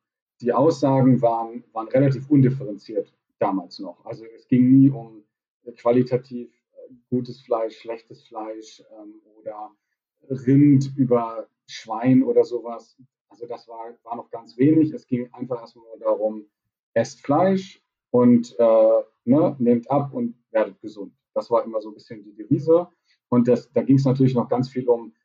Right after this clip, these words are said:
macht einfach Bacon an alles dran, dann schmeckt das auf jeden Fall. Und, ähm, so habe ich dann natürlich auch angefangen. Das war dann auf jeden Fall auch eine super schweinlastige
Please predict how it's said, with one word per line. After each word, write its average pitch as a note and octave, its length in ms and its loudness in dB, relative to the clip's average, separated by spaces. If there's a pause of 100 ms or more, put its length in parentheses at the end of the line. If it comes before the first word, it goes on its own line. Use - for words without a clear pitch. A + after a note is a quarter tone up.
(120)
macht C3 260 -4
einfach C3+ 420 0
Bacon B2+ 360 2
an A#2 120 -6
alles A#2+ 300 -6
dran, A#2 440 -6
dann A2+ 180 -16
schmeckt - 320 -8
das - 160 -2
auf A#2+ 180 -2
jeden A#2 220 -10
Fall. A2+ 400 -4 (160)
Und, - 380 -20 (360)
ähm, A2+ 320 -4
so D3 180 2
habe D3+ 120 2
ich C3+ 80 0
dann D3 120 2
natürlich C3+ 300 4
auch C#3+ 140 2
angefangen. C#3 360 4
Das A#2+ 140 2
war B2 120 2
dann A#2 300 2 (260)
auf A#2 140 0
jeden C#3 180 2
Fall C3+ 160 0
auch A#2 120 0
eine A#2+ 100 0
super B2+ 640 0 (340)
schweinlastige B2 1080 2